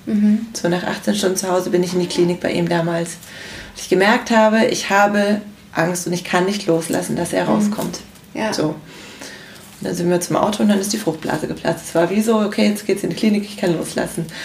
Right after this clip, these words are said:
Speaker 1: Mhm.
Speaker 2: Und, ähm, und dann haben wir,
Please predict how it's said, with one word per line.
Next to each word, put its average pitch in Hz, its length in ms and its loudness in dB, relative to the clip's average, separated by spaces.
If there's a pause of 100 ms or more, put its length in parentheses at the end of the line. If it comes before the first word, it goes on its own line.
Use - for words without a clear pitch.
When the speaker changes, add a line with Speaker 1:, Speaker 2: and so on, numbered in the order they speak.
Speaker 1:
Mhm. 214 400 2
Speaker 2:
Und, 185 380 2
ähm, 180 360 0 (460)
und 190 120 -4
dann 202 120 2
haben 202 140 2
wir, 202 240 2